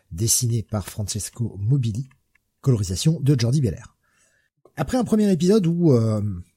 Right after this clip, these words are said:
les Skrulls étaient de retour, en même temps ça s'appelle Secret Invasion, donc, euh, ça ne trompe personne. Les Skrulls étaient de retour, Nick Fury se faisait avoir, un peu comme un bleu, euh, vis-à-vis de ce retour des Skrulls.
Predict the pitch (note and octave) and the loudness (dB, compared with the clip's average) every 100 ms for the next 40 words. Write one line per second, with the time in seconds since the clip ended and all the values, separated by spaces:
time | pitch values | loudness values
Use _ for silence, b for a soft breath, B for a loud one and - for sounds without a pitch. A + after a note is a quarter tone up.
0 | _ _ - F2+ - C#3 B2 A2 B2 C3+ | _ _ -8 -6 0 2 2 2 4 4
1 | C3+ C3+ G#2 G2+ A2+ - - - A2 A2 | 4 4 2 0 0 -2 -2 -2 -2 -4
2 | - G#2 G#2 G#2 G2 F2 F#2 - - F#2+ | -4 -2 -2 0 -2 -4 -4 -4 -2 0
3 | F2+ E2+ D#2 D2 D2 C#2+ B1+ C#2 - - | 2 2 0 -2 -4 -6 -6 -10 -8 -6
4 | D#3+ - - B2 - G#3+ F3 G2 B B | -6 -6 -4 -2 2 2 0 -4 B B
5 | B B B - G2 E3+ D3+ C3 B2+ A2+ | B B B -4 0 2 2 2 0 -2
6 | A#2+ G#3+ A3+ D3+ F#3 - G3 F#3 - - | 2 4 4 4 2 2 2 0 -2 -6
7 | - - B2+ C#3 E3 A#2+ A#2 C3+ - - | -6 -2 0 2 2 2 0 -2 -8 -10
8 | F2+ - - A2+ F#2+ F2+ F2 - _ _ | -4 -2 0 0 2 0 -4 -8 _ _
9 | F2 E2+ E2+ D#2+ E2 F#2 F#2+ A#2 B2+ - | -6 -6 -6 -6 -8 -6 -4 -2 -2 -4
10 | F#2+ G#2 A#2 G#2+ E2+ - - F3+ | -4 -4 -4 -4 -4 -4 -2 -4